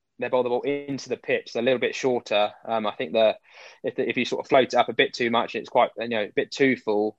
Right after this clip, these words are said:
um, that can be easier to play 'cause you almost can cover the spin. I think the best, the best sort of spinners I come up against would bowl the ball, you know, quite quick, you know, into that length where it's hard to know whether to go forward or back to it. So it's sort of that, that in-between length,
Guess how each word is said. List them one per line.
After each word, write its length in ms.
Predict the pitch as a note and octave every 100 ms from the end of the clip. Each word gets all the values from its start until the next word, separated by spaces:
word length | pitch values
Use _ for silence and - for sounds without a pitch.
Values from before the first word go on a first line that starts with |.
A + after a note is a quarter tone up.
| G#2
um, 200 | G#2+ G#2+
that 180 | A#2 -
can 100 | A2+
be 80 |
easier 260 | A2+ A2+ G#2+
to 100 | -
play 240 | - A#2 G#2+
'cause 120 | -
you 100 | A2
almost 220 | G#2 -
can 100 | -
cover 220 | - B2
the 80 | G2
spin. 300 | - - A2
I 80 | G2+
think 140 | A2+
the 60 | A2+
best, 400 | B2+ - - _ _ _ _ _ _
the 60 | A#2+
best 180 | A2
sort 120 | - -
of 40 |
spinners 280 | - A#2+ A2+
I 120 | A#2+
come 160 | - A#2
up 120 | G#2+
against 240 | A2+ F#2+
would 80 | A2
bowl 120 | A#2
the 60 | G#2+
ball, 260 | A#2 G#2+ -
you 40 |
know, 120 | A2+ G#2
quite 180 | - C3
quick, 540 | - - B2 - - - -
you 100 | A#2+
know, 80 |
into 200 | A2+ A#2+
that 180 | - A2
length 260 | B2 A#2 -
where 100 | A#2
it's 120 | -
hard 260 | - B2 -
to 80 |
know 180 | A#2 A#2
whether 180 | A2+ A2
to 120 | -
go 140 | A#2+ A2+
forward 320 | - A#2 A2+
or 60 |
back 280 | G#2+ A#2+ -
to 120 | -
it. 140 | G#2+ -
So 100 | G#2+
it's 120 | G2
sort 200 | B2 G2
of 80 | G2+
that, 200 | A2 - _ _ _ _ _
that 120 | B2+ A2+
in-between 560 | A2+ A2+ - C3+ A#2+
length, 300 | A2+ A2 -